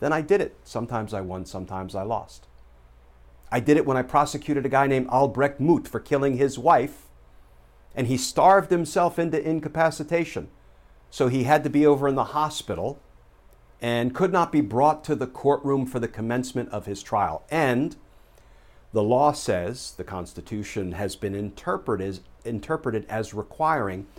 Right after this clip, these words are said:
that a defendant be physically present at the commencement of his trial, defined as when jury selection begins,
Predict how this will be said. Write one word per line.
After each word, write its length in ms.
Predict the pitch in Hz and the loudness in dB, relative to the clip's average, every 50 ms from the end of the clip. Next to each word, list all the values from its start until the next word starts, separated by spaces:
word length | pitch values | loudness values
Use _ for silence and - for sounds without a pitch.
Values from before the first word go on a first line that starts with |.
| - - - - - | -20 -20 -16 -6 0
that 100 | - 127 | 2 2
a 60 | 135 | 2
defendant 480 | 127 135 131 - 190 180 185 180 175 151 | 2 0 0 0 0 0 0 0 -2 -4
be 100 | 120 104 | -6 -8
physically 500 | - - 143 139 139 151 147 143 143 131 | -4 -2 -2 -2 0 -2 -6 -4 -4 -6
present 480 | - - - 127 123 123 - 127 127 127 | -6 -4 -2 -2 -2 -2 -2 -4 -4 -4
at 140 | 107 107 - | -8 -10 -10
the 80 | - 92 | -10 -12
commencement 640 | - - 92 90 98 113 120 120 - - 113 107 - - | -12 -12 -10 -8 -8 -8 -8 -8 -8 -8 -8 -8 -8 -10
of 180 | 104 98 - | -12 -12 -12
his 220 | - 95 82 - - | -12 -12 -12 -14 -14
trial, 520 | - - 123 107 98 95 90 90 120 131 - - - - - | -12 -6 -4 -2 -2 -2 -2 -4 -6 -10 -14 -20 -20 -20 -20
defined 420 | - 90 - - 87 90 92 87 | -20 -16 -10 -8 -8 -6 -6 -6
as 160 | 87 90 - 95 | -6 -8 -8 -8
when 160 | 92 90 92 | -8 -8 -6
jury 260 | 90 120 139 151 139 | -6 -4 -4 -4 -4
selection 540 | 147 - 131 113 110 107 - - 110 107 101 | -4 -6 -6 -4 -6 -6 -6 -8 -8 -8 -6
begins, 480 | 98 117 117 - 170 147 135 127 131 | -8 -6 -2 0 2 2 2 0 -4